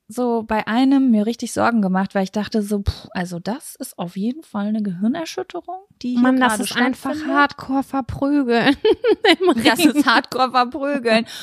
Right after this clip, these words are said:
Speaker 1: Und ich find das aber dann krass, weil das ja in diesem Sport dann immer so, so sportliches, nennt man das ja sportliches Verhalten, ne? Die liegen da auf dem Boden, sind am Arsch am Bluten,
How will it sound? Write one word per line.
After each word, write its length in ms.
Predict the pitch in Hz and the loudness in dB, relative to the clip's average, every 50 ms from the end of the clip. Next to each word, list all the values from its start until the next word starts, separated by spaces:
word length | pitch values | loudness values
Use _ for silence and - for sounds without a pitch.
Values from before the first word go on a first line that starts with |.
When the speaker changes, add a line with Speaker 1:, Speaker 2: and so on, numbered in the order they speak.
| - 285 254 | -10 -6 -4
Speaker 1:
Und 180 | - 247 233 - | -4 -4 -4 -6
ich 120 | - - | -4 -4
find 140 | 302 294 277 | -2 -2 0
das 120 | 294 294 | -2 -2
aber 180 | 277 240 254 247 | 0 0 0 0
dann 200 | 233 226 226 226 | 0 -2 -4 -4
krass, 420 | - - 220 233 285 302 - - | -4 0 0 2 2 0 -2 -2
weil 220 | 202 202 202 202 190 | 0 2 2 2 2
das 200 | 202 208 - - | 0 -2 -2 -2
ja 120 | 202 190 | -2 -2
in 120 | 180 202 | -2 -4
diesem 260 | 196 202 196 196 196 196 | -4 -4 -4 -4 -4 -4
Sport 380 | - - - 208 214 226 - | -4 -4 0 0 2 2 2
dann 100 | 208 202 | 0 0
immer 240 | - - 202 196 190 | 0 0 -2 -2 -2
so, 280 | 185 185 185 185 185 185 | -2 -2 -2 -2 -2 -2
so 200 | 185 185 180 180 | -2 -4 -4 -4
sportliches, 720 | - - - 214 233 262 - - 202 190 - 190 185 - | -4 0 2 4 4 4 2 0 -2 -2 -2 -4 -4 -2
nennt 160 | 196 214 - | -2 -2 -2
man 140 | - 180 165 | -2 -4 -4
das 120 | 165 - | -6 -6
ja 100 | - 170 | -8 -8
sportliches 560 | - - - 196 202 202 185 170 - 170 - - | -8 -2 0 0 0 0 -2 -6 -6 -8 -8 -6
Verhalten, 500 | - 185 175 190 214 233 226 - 208 175 | -6 -4 0 2 2 2 2 0 -2 -2
ne? 200 | 175 185 196 190 | 0 0 0 0
Die 80 | 196 | 0
liegen 220 | 202 233 262 285 277 | 0 0 0 2 2
da 140 | 277 247 | 2 2
auf 160 | - 226 247 226 | 2 0 -2 -2
dem 140 | 226 220 | -4 -6
Boden, 420 | - - 233 254 269 254 208 196 196 | -4 -2 -2 0 0 0 0 0 -2
sind 180 | 190 208 - - | -2 -2 -4 -4
am 120 | 190 196 - | -4 -4 -2
Arsch 300 | - 214 240 269 269 - | -2 0 0 0 -2 -2
am 220 | - 214 214 214 | -2 0 0 0
Bluten, 520 | 214 208 233 240 226 - 185 190 202 214 | 0 -2 -4 -4 -4 -4 -4 -2 -2 -4